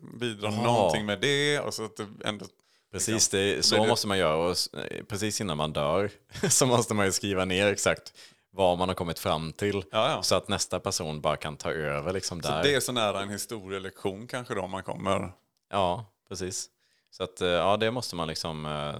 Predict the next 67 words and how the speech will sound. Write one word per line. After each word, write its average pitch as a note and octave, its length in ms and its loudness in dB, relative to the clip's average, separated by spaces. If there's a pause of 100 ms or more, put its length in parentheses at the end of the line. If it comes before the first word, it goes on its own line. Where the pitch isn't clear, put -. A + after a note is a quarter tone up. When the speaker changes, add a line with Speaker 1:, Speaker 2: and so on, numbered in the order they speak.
(140)
Speaker 2:
ta - 120 -4
vid. D#2+ 260 -4
Och F2 60 -2
det F2+ 80 0
kanske A2+ 260 -6
man C#3 280 -4
f-, - 180 -12
någon G#2 420 -2
får A2 140 -6
liksom G2+ 340 -4
börja F2 240 4
med F2 140 -4
ganska F2+ 280 -4
tidigt D#2 400 -6
i - 60 0
åldern D#2 360 -2
då. C2+ 140 -2 (220)
Speaker 1:
Mm. G2 140 -10
Speaker 2:
Att - 100 -6
liksom D#2+ 240 -6
börja D2+ 220 0
läsa D2+ 280 -2
på D2+ 340 -4
då D#2+ 80 -2
vad D2 320 -2
de D2 100 -10
tidiga C#2+ 360 -8
generationerna D2 540 -8
har C#2 140 -6
gjort C2 280 -10
här. C#2+ 120 -2 (360)
Speaker 1:
Mm. G#2 160 -8
Speaker 2:
Så F#2+ 60 -2
att D#2 60 -2
man D2+ 100 -8
liksom D2+ 220 -8
kan D2+ 160 -10
komma C2+ 420 -6 (120)
lite E2+ 520 -10
snabbare D#2+ 560 0
in D#2 240 -8
på C2 180 -6
det C2+ 60 -6
i B1+ 40 -4
alla - 120 -8
fall. - 200 -6 (600)
Speaker 1:
Mm. G#2 320 -6
Speaker 2:
Sen F2 120 -2
lär G2 100 6
det G#2+ 60 4
ju F#2+ 60 4
ändå E2 220 0
ta, C2+ 240 -2
så - 100 -8
det E2+ 80 -2
är E2+ 100 0
säkert - 460 -2
bara F2 100 2
de D#2 60 -2
sista - 400 -2
åren E2 420 -2
oavsett D2+ 500 -4
som E2+ 180 -6
den C#2 160 -6
personen C#2+ 420 -8
verkligen D2+ 460 -6
kan D#2 240 -4